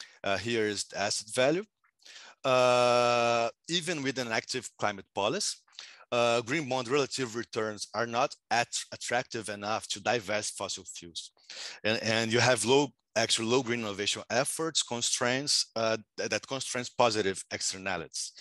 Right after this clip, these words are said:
So that's the reason. And you can see here in the right that, uh, uh, investors do, do not fully, uh, divest, uh, fossil fuels. So that's the reason. Um, but, but without a climate policy, it's even worse.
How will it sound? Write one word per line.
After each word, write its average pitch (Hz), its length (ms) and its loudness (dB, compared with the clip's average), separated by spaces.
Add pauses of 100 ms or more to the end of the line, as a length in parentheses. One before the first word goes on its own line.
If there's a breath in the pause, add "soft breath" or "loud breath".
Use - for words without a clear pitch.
(260 loud breath)
So - 120 -6
that's 110 220 4
the 110 140 -6
reason. 120 300 2
And 107 100 -6
you 104 80 -6
can 104 180 -6
see 156 240 2
here 104 260 0
in 98 140 -8
the 92 80 -6
right 117 340 2 (460 loud breath)
that, 101 260 -2 (220)
uh, 110 560 0 (720 loud breath)
uh, 107 200 -2
investors 110 760 0
do, 113 300 -8
do 120 160 -10
not 117 260 -2
fully, 135 720 -4 (100)
uh, 104 320 2
divest, 98 840 -2 (180)
uh, 92 160 -6
fossil 98 380 -4
fuels. - 420 -14 (280 loud breath)
So 101 140 -6
that's 110 220 2
the 104 120 -6
reason. 82 360 -6 (380 loud breath)
Um, 95 200 -4
but, 120 180 2
but 117 180 0
without 123 360 4
a 110 80 0
climate 104 400 0
policy, 113 360 2
it's - 120 -2
even 110 220 -6
worse. 98 500 -6